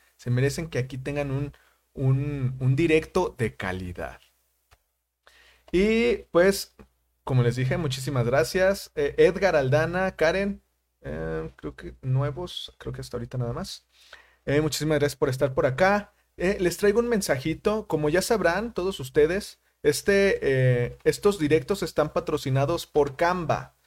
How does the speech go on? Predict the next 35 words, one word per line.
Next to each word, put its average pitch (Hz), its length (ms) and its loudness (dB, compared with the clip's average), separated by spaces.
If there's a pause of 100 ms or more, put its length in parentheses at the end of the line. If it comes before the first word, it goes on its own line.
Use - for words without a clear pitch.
(260)
Si - 140 4
alguno 247 320 6
de 190 80 6
ustedes 160 480 4
tiene 170 240 -4
muchísimas 143 800 -4
ganas 135 360 2
de 135 60 4
hacer 131 220 2
un 139 100 -2
poquito 139 480 -2
de, 123 280 0 (480)
de 135 120 4
publicidad 135 1040 4
para 123 240 2
sus 131 220 -8
productos, 135 760 -2
de 131 100 0
publicidad 127 640 0
para 143 200 2
lo 123 120 0
que - 80 -16
ustedes 139 340 0
quieran, 147 340 0 (320)
ustedes 214 440 2
mismos 214 380 0
los 185 160 -4
pueden 170 320 0
estar 143 280 -2
usando 147 580 -4 (260)
o, 117 240 0
o 117 100 2
haciendo 156 540 0
más 151 200 -6
bien 151 260 -6